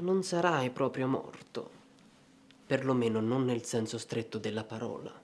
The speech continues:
Ti venereranno nei templi, sugli altari,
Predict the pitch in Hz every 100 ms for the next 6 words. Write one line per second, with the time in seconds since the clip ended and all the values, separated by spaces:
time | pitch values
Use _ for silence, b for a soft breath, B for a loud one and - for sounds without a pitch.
0 | - B B B B B B - - -
1 | - - - 156 156 147 139 127 127 117
2 | 113 107 - 113 127 135 - 143 120 -
3 | - - - - - 135 127 143 117 -
4 | 131 151 160 143